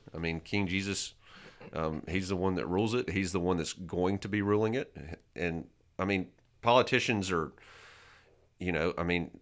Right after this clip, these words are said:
you can't ignore what Paul says in Romans, you know, to pray for our leaders and, um, submit to governing authorities. But at the end of the day, they're not God, and they make terrible gods.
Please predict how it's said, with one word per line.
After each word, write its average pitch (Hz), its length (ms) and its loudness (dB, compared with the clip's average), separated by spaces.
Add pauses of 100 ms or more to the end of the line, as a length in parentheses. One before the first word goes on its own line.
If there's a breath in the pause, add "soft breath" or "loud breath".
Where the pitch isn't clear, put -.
(320)
you 92 80 -10
can't 98 260 4
ignore 90 520 2 (720)
what 95 240 -2
Paul 90 240 2
says 87 220 0 (100)
in 80 180 -6
Romans, 85 460 0
you 80 100 -4
know, 80 160 -2
to 78 140 -2
pray 82 320 -4
for 82 220 -4
our 80 100 0
leaders 90 420 -2
and, 67 260 -10 (440 loud breath)
um, 71 240 -12
submit 80 440 -4
to 82 160 -2
governing 87 380 0
authorities. 87 480 -4
But - 240 -4 (260)
at 90 160 -2
the 87 100 -2
end 107 100 2
of 120 40 0
the 101 80 4
day, 113 240 4
they're 87 340 0
not 110 280 2
God, 87 400 2 (100)
and 127 160 6
they 151 120 8
make 156 280 4
terrible 180 520 -2
gods. 64 460 -8